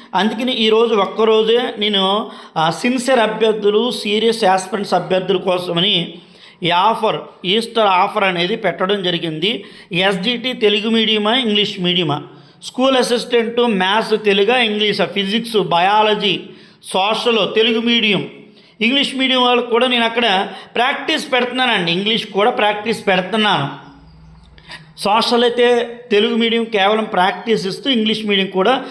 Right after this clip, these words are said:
ప్రాక్టీస్ పెడుతున్నాను. అలాగే ఈ హిందీ వాళ్ళకి అండి, హిందీ వాళ్ళకి చాలా ఎక్స్ట్రాడినరీగా అయితే కనుక ప్రాక్టీస్ అనేది పెడుతున్నాను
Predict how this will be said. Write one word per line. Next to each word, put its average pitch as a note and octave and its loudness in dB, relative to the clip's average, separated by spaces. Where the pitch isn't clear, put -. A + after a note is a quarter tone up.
ప్రాక్టీస్ G#3+ -2
పెడుతున్నాను. G#3 0
అలాగే C4 2
ఈ B3 2
హిందీ C4+ 2
వాళ్ళకి A#3 2
అండి, F#3 -2
హిందీ C4 0
వాళ్ళకి B3+ 0
చాలా A3 4
ఎక్స్ట్రాడినరీగా A#3+ 0
అయితే G#3+ 2
కనుక G#3+ 0
ప్రాక్టీస్ A#3 0
అనేది G#3 0
పెడుతున్నాను G#3+ 0